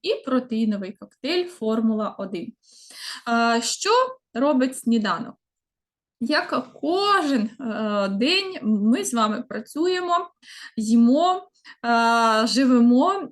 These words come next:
а вночі працює наш організм. Працюють наші клітини,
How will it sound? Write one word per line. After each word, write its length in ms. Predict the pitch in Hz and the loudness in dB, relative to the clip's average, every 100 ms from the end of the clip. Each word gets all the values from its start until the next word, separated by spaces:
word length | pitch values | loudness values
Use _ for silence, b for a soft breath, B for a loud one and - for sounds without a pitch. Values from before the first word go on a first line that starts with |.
| _ - | _ -2
а 120 | 240 | 2
вночі 580 | 233 226 214 - 320 415 | 4 4 2 -4 -2 -2
працює 640 | - 247 240 254 285 254 | -2 -4 -4 -2 0 2
наш 340 | 226 226 247 | 2 0 -2
організм. 560 | 220 214 208 208 180 185 | -4 -2 -2 -2 -6 -14
Працюють 580 | - 220 - 320 302 254 | -16 -16 -10 -6 -4 -2
наші 300 | 214 220 202 | -4 -4 -8
клітини, 720 | - 214 - 302 381 415 | -12 -12 -10 -8 -4 -4